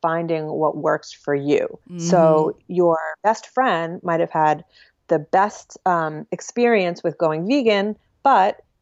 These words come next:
Speaker 1: for you, you may thrive on more of a paleo type diet. And, um, and I'm not, you know, I'm, I'm really not a proponent of one specific kind of diet or even following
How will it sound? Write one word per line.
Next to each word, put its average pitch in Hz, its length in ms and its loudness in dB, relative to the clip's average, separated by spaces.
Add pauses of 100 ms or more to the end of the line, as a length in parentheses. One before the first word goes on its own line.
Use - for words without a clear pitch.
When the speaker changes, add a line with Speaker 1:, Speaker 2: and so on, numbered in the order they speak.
(100)
Speaker 1:
for 180 100 -4
you, 220 540 2 (320)
you 202 220 0
may 202 160 4
thrive 165 480 0
on 156 160 -2
more 147 180 -4
of 156 60 -6
a 190 60 -8
paleo 170 420 0
type 151 320 -4
diet. - 500 -2
And, 156 420 -6 (120)
um, 147 440 -4 (520)
and 175 120 0
I'm 175 140 0
not, 202 280 0
you 208 80 0
know, 185 180 -2
I'm, 202 280 -4
I'm 196 160 -2
really 233 260 2
not 185 240 2
a 175 60 2
proponent 165 400 -6
of 143 100 0
one 147 320 -4
specific - 560 -8
kind 143 220 -2
of 151 80 -6
diet 143 340 4
or 143 320 2
even 220 220 0
following 160 480 -2